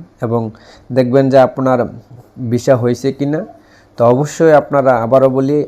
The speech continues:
আপনাদের নুরুস্তার রেফারেন্স নাম্বার দিয়ে চেক করে দেখেন যে আপনার, আপনাদের ভিসা হয়েছে কি না বা ready for collection দেখাইতেছে কি না।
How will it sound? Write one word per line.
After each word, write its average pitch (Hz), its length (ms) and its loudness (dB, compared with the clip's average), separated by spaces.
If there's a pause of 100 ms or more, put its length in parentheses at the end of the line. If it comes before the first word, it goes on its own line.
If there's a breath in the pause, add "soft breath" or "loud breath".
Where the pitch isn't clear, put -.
(100)
আপনাদের 127 360 -4 (280)
নুরুস্তার 127 440 -2
রেফারেন্স 123 360 -4 (120)
নাম্বার 123 320 -2
দিয়ে 120 220 -2
চেক 110 140 -4 (100)
করে 120 140 -2 (100)
দেখেন 123 300 -6
যে 117 140 -2
আপনার, 113 300 -6 (520 soft breath)
আপনাদের 120 380 -2 (100)
ভিসা 113 280 -2 (360)
হয়েছে 117 400 -2 (140)
কি 123 100 -2 (100)
না 123 100 0 (380)
বা 107 120 0 (500)
ready 120 260 0
for 120 100 0 (120)
collection 117 380 -4 (120)
দেখাইতেছে 117 560 -6
কি 127 140 -6
না। 160 80 -4